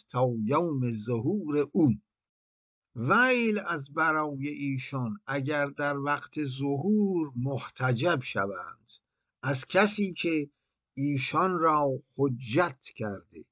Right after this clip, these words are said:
به مثل آنکه علمای امروز به قول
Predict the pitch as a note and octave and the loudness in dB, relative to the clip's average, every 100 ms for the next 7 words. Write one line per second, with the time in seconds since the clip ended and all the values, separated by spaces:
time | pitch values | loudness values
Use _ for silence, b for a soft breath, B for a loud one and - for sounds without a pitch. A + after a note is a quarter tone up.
0 | _ _ _ _ _ - C#3+ F3+ G#3+ - | _ _ _ _ _ -4 0 0 0 0
1 | G#3 - G#3 G#3 G#3+ G#3 F#3 - - C#3 | -2 2 2 2 4 6 6 2 -2 2
2 | D3 D3 D3 D3 C#3+ C3+ D3 - C#3+ D3 | 2 0 0 0 0 -2 -2 -2 -2 0
3 | C#3 D#3+ G#3 G3 E3+ B2+ A#2 A#2+ B2+ D#3 | 2 4 4 4 0 -4 -8 -4 0 0
4 | C#3 D3+ G#3+ G#3 | 2 4 4 4